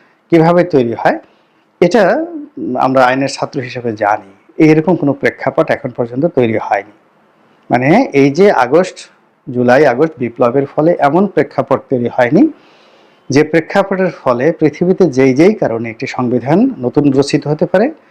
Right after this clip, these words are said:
গৃহীত হতে পারে এবং পুরনো একটি সংবিধান ফেলে দিতে পারে। এরকম কোনো একটা সিঙ্গেল একটা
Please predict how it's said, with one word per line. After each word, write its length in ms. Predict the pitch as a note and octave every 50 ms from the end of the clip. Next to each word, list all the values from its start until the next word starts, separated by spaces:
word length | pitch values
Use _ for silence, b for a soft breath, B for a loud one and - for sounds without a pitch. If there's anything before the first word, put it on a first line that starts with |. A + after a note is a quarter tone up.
| b b b b b b B2
গৃহীত 300 | A#2+ C3 B2 D3 D#3+ D#3+
হতে 240 | E3 D3+ D3+ - F3+
পারে 200 | F3 F#3 F#3 G3+
এবং 160 | E3 B2+ B2+ A#2 - -
পুরনো 260 | E3 F3 G#3 A#3+ A#3+
একটি 460 | G#3 - - - D#3+ B2 C3+ E3+ G#3+
সংবিধান 640 | - - C3 B2+ B2+ A#2 B2 A#2+ A#2+ D3+ G#3+ D4+ D#4+ - B B B B B B B B _
ফেলে 200 | - F#3+ E3 D3+
দিতে 240 | B2 A#2 G#2+ A#2 A2
পারে। 200 | A#2 A2+ - -
এরকম 220 | D3 C#3+ D3 D#3
কোনো 260 | D#3 - E3+ E3+ F#3
একটা 220 | F#3+ D3 - - -
সিঙ্গেল 580 | - - - - F3+ F#3 G3 G3 F#3+ F3+ D3+
একটা 520 | C3 B2 - - - B2 A#2+ B2 D3+ G3+